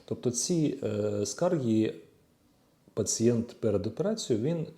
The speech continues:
також доповідає і лікарю-офтальмологу,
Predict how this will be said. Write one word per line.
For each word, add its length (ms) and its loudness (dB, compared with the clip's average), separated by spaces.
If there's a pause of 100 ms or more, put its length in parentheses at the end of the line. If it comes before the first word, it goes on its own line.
(180)
також 520 -6
доповідає 720 -4
і 340 -2
лікарю-офтальмологу, 880 0